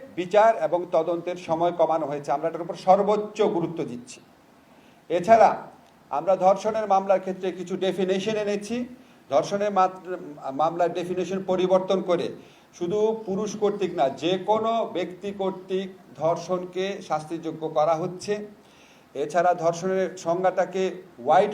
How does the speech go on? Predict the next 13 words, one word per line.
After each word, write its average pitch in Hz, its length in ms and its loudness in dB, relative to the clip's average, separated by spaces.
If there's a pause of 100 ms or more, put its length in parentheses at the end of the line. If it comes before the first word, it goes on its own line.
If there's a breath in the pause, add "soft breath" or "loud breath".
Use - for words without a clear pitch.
করা 196 200 6
হয়েছে, 196 420 -2
বলাৎকারকে 185 720 4
এর 175 80 -4
মধ্যে 175 260 -4
ইনক্লুড 180 420 -2
করা 190 160 4
হয়েছে। 185 520 -4 (580 loud breath)
যে 185 140 0
কোনো, 208 360 0
আমি 175 320 -2
খুব 190 280 -4 (480)
বিশদ 202 320 2